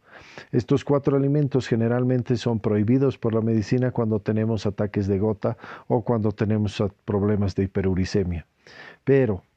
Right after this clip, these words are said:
con esto no es que hemos solucionado el problema, solamente hemos dejado de consumir los alimentos que más purina tienen. El ácido úrico normal en sangre, en el hombre tres punto seis,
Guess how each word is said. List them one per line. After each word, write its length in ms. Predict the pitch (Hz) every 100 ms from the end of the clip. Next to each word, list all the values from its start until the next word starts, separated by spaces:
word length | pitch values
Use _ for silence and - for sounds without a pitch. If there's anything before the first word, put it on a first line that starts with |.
| _
con 180 | 113 110
esto 260 | 123 - 131
no 160 | 123
es 140 | 123 -
que 80 |
hemos 200 | 127 117
solucionado 480 | - 107 101 110 110
el 60 | 101
problema, 400 | 120 160 160 104
solamente 480 | 113 117 120 123 151
hemos 180 | 147
dejado 380 | 117 107 113 117
de 80 | 113
consumir 480 | 110 104 107 113 117
los 160 | 107
alimentos 540 | 101 101 104 107 139 131
que 100 | 104
más 240 | 95 95
purina 440 | - 92 82 - -
tienen. 340 | - - 92 104 _ _ _ - - - - -
El 120 | 123
ácido 360 | 147 - 190 185
úrico 320 | 165 160 139
normal 540 | 123 113 107 151 156
en 120 | 113
sangre, 580 | 98 - 113 101 123 143 _ _ -
en 160 | 107
el 160 | 110 117
hombre 300 | 135 139 151
tres 300 | - 110 101
punto 320 | - 104 101
seis, 400 | - 127 147 -